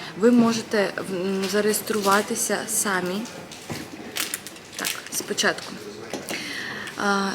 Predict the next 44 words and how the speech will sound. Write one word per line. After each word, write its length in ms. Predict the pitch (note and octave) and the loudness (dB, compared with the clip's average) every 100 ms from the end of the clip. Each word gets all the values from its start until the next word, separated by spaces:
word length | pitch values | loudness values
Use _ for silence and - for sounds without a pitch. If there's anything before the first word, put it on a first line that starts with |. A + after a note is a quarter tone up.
| - | -2
для 80 | G#3 | 0
того, 160 | C4+ | 2
щоб 180 | B3 A#3+ | 2 2
попасти 540 | - A3 G#3 F#3 - F3+ | 0 -2 0 -2 -2 -6
в 60 | |
цю 180 | - G3+ | -4 -2
лаунж-зону, 540 | G3+ A3+ A3+ G3 F3 | 0 2 2 0 -2
по-перше, 500 | E3+ - A3+ G#3+ - | -4 -2 -2 0 -2
у 20 | F#3+ | 0
вас 240 | G#3 G3+ | 2 2
має 240 | G#3 G3 | 2 0
бути 400 | F#3+ G3+ G#3 G3+ G3 | 2 0 2 0 2
пересадка 580 | G3+ G3+ G#3 G3 - G3 F3+ | 2 2 2 0 2 0 2
більше, 360 | A3+ G3+ - G3 | 2 2 2 2
ніж 240 | F#3+ - | 2 2
чотири 380 | - G3+ G#3+ A3+ A3 | 0 0 2 2 4
години. 480 | A#3 F#3 E3 A#3 G#3+ A3+ | 4 2 2 2 0 0
По-друге, 200 | G3+ E3+ C4 C4 G#3 | 0 0 -2 -2 2
ви 80 | A3+ | 6
маєте 360 | A#3 A3 G#3+ | 6 4 2
сюди 400 | G#3 G3+ A#3 C#4 - | 0 0 2 0 0
зареєструватися 1000 | G3+ G3 F#3+ - G#3 G#3+ A#3 A#3+ - A#3 - - | 0 2 2 0 0 0 0 2 0 0 -4 -2
самі. 540 | - G3+ F3+ F3 F#3 B3 G#3+ G#3+ - - - | -2 0 0 0 -2 -4 -8 -10 -6 -6 -4
А, 180 | - G3 G3 | -2 0 0
тобто, 480 | - G#3 - G#3+ G3 | 0 -2 0 2 2
в-, 60 | F#3+ - - - | 0 -4 -4 0
якщо 320 | G#3 - A3 | 0 2 0
ви 100 | G3 | 0
сюди 240 | G3+ G3+ | 2 4
вже 340 | F3+ F#3 G3 F#3 - | 4 4 2 0 0
прилетіли 760 | G3 F#3 F3 - G#3+ F3 E3+ - | 2 2 0 2 4 4 2 0
і 60 | |
хочете 480 | F3+ F#3+ - - F3+ | -2 -2 -2 0 0
зайти 300 | F3 F3+ F#3+ | 2 0 0
в 80 | E3+ | 4
лаунж-зону, 760 | F3 F3 E3 - G3 F#3 F3 | 6 4 2 0 2 2 0
при 200 | D#3+ F#3+ | -2 -2
тому, 240 | F#3+ F3+ F3+ | 0 0 0
що 160 | F#3 | 0
у 40 | E3+ | 0
вас 180 | E3+ | 0
є 60 | D#3 | 0
трансфер 420 | G3 F#3 - E3+ | 2 2 0 -2
дійсно 400 | E3 F#3 - E3 | 2 2 2 0